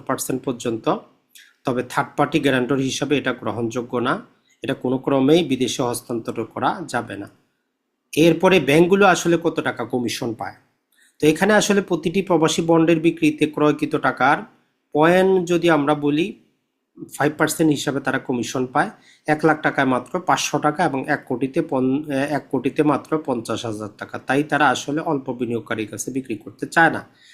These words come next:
আপনি যদি একসাথে কি করতে চান, এক কোটি ক্রয় করতে চান, ওই ব্যাংক কিন্তু পঞ্চাশ হাজার টাকা সুম-, পাবে।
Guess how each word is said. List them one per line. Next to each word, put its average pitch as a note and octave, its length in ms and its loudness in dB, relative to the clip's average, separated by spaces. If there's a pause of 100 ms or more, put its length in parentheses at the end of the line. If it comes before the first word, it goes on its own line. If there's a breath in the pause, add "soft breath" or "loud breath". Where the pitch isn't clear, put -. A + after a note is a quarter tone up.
(280 loud breath)
আপনি D3+ 260 4
যদি D#3 140 6 (100)
একসাথে G3 840 2
কি E3+ 100 -2
করতে E3 300 0
চান, D3 200 0
এক D3 220 0
কোটি E3 180 2
ক্রয় D#3 220 2
করতে D3 300 -2
চান, D#3 160 0
ওই C#3 140 4
ব্যাংক C3+ 300 0
কিন্তু D#3 220 0
পঞ্চাশ C3+ 480 -2
হাজার C#3 280 -4
টাকা D#3 240 0
সুম-, C#3 320 -4
পাবে। A2 360 -4